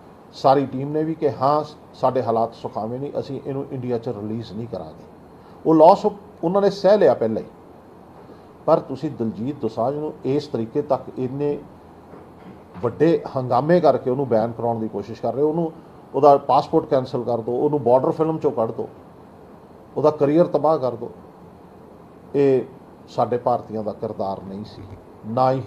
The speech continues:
ਹੈ, ਨਾ ਹੀ ਹੋਵੇ। ਮੇਰੀ ਅਰਦਾਸ ਵੀ ਇਹੀ ਹੈ ਕਿ ਰੱਬ ਕਿਰਪਾ ਕਰੇ ਇੱਦਾਂ ਦੇ ਕਿਰਦਾਰ, ਇੱਦਾਂ ਦੀ ਸੋਚ ਸਾਡੇ ਭਾਰਤੀਆਂ ਦੇ ਦਿਮਾਗ 'ਚ ਨਾ ਆਵੇ।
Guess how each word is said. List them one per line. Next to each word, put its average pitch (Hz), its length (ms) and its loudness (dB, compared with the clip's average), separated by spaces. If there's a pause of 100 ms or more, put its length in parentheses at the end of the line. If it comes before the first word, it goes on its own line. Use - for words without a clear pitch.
ਹੈ, 110 240 -2
ਨਾ 107 160 -6
ਹੀ 107 100 -8 (120)
ਹੋਵੇ। 98 240 -8 (460)
ਮੇਰੀ 110 220 -2
ਅਰਦਾਸ 101 400 -4
ਵੀ 98 140 -10
ਇਹੀ - 240 -14
ਹੈ - 260 -20 (380)
ਕਿ 107 140 -2
ਰੱਬ 104 220 -2
ਕਿਰਪਾ 120 340 -4
ਕਰੇ 117 200 -4
ਇੱਦਾਂ 117 220 -4
ਦੇ 117 80 -8
ਕਿਰਦਾਰ, 98 420 -8 (440)
ਇੱਦਾਂ 127 220 -4
ਦੀ 113 100 -10
ਸੋਚ 107 260 -10
ਸਾਡੇ 98 300 -8 (200)
ਭਾਰਤੀਆਂ 104 440 -2
ਦੇ 90 140 -12
ਦਿਮਾਗ 87 340 -12 (100)
'ਚ 107 40 -12
ਨਾ 95 100 -12
ਆਵੇ। 92 320 -16